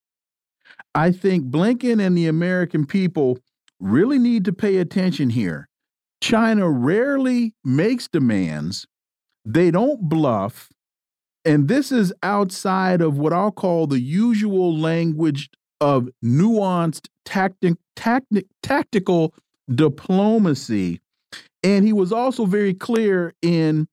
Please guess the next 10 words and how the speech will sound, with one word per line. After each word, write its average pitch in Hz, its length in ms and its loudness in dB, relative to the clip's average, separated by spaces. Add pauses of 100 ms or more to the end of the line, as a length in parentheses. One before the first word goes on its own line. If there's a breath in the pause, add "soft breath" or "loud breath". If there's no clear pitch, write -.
(420)
this. 208 560 0 (360)
He 226 220 2
sees 196 520 0
this 180 260 0
as 151 320 -2
China's 185 640 0 (340)
internal 214 960 0
affairs. 104 800 -4 (280)
Your 143 220 2
thoughts, 117 480 -2